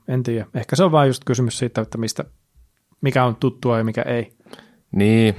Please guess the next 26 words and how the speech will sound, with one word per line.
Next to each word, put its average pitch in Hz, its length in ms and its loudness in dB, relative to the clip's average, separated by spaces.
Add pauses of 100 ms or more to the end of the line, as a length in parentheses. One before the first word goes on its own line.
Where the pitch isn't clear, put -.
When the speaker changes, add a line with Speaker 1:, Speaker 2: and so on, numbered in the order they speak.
(120)
Speaker 2:
niinhän 101 300 0
me 120 180 2
ollaan 101 280 2
sanottu 90 320 0
aikaisemminkin, 87 540 -2
että 92 200 -8
senkin 76 340 -4
mukaan 104 340 -4
me 123 80 -2
aika 120 260 -2
pitkälti 98 380 0
näitä 87 220 0
teknologiavalintoja 104 1080 -2
tehdään. 107 300 -4 (280)
Speaker 1:
Että - 160 -8
se 135 120 0
riippuu, 147 460 2
Jonne, 117 280 0
tason 110 260 -6
koodari. 110 420 -6 (140)
Speaker 2:
Jep, 127 300 -2 (180)
mutta - 260 -2
hyvä 135 180 2
kysymys. 117 380 0
Tuli 110 240 0
vaan 101 120 0